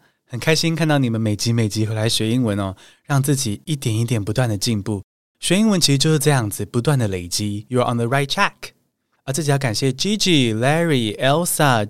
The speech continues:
Judy，还有Chao Ju Chen等超过六十位宾友赞助播出，让我跟Leo可以打造自己热爱的事业，并献上这些英文学习礼物给你们。这个Bingo Bubbles Plus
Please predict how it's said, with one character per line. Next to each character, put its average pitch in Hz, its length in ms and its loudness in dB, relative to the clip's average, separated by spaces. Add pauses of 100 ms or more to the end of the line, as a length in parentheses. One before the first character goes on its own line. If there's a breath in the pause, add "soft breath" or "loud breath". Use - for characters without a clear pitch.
Judy， 156 480 0 (160)
还 131 160 2
有 113 260 2
Chao 151 320 0
Ju 147 380 -2
Chen 131 400 0 (180 soft breath)
等 113 160 0
超 139 160 4
过 147 100 2
六 151 140 6
十 120 140 2
位 123 100 4
宾 131 200 0
友 120 180 2
赞 113 240 -4
助 104 200 -6
播 139 220 -2
出， 156 340 -2 (300 loud breath)
让 123 180 2
我 98 80 0
跟 110 160 -2
Leo 117 220 2
可 107 160 -6
以 101 140 -4
打 95 160 -6
造 113 120 -2
自 110 140 -4
己 107 120 -6
热 107 140 -2
爱 117 140 2
的 110 100 -2
事 170 220 0
业， 156 240 2 (240 loud breath)
并 143 100 0
献 156 220 4
上 151 160 2
这 151 60 2
些 139 260 0
英 196 160 -2
文 185 100 0
学 135 160 2
习 117 200 0
礼 110 180 -2
物 110 80 -4
给 107 160 -2
你 117 100 0
们。 117 320 -2 (500)
这 - 80 -4
个 220 140 2
Bingo 202 340 2
Bubbles 175 380 4
Plus 139 400 0